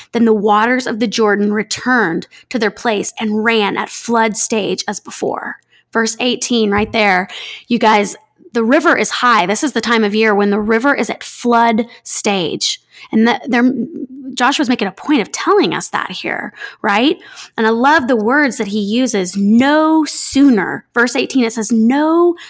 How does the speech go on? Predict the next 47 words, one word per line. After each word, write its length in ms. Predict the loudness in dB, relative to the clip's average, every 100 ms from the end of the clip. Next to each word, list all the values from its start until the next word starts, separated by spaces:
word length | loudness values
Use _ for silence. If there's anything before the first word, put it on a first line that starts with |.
| -10
sooner 800 | -8 2 6 6 4 0 -6 -12 _ _ -14
had 180 | -4 -2
they 120 | 0
set 440 | 0 0 -2 -2 -4
their 200 | -2 -2
feet 480 | -4 -2 -2 -2 -12 _ _ -4
on 160 | -2
dry 260 | 0 0 -2
ground 360 | -2 -2 -2 -2
than 100 | -2
the 100 | 0
waters 540 | 0 0 0 0 -2
of 100 | -2
the 80 | -2
Jordan 420 | 0 0 0 -2
returned 760 | -4 -6 -2 0 0 -2 -6 -10 _ _ _ -4
to 80 |
that 180 | -2 -2
flood 300 | -4 -2 -2
stage." 540 | -4 -6 -8 -10 -10 -12 _ 0
No 240 | 2 2
sooner. 480 | 2 2 2 0 -6 -12 -8
The 80 | -8
priests 580 | -2 0 2 0 -6 -12 _ _ _ _
holding 420 | -4 2 4 6
the 80 | 6
Ark 200 | 4 -2
of 80 | -2
the 80 | -4
Covenant 400 | -4 -4 -2 -4
of 80 | -4
the 120 | -4
Lord, 480 | -2 -4 -6 -10 -16 _ _ _ _ _ _ _ -4
no 300 | 2 2 2
sooner 600 | 0 -4 2 4 4 2
had 200 | -2 -2
they 80 | -4
set 260 | -4 -6 -6
their 100 | -8
feet 260 | -8 -10
than 120 | -6
the 60 | -4
waters 380 | 0 0 -2 -6
come 220 | -6 -4
rushing 440 | 0 -2 -2 -4
down 260 | -4 -4 -6
again. 480 | -6 -8 -8 -8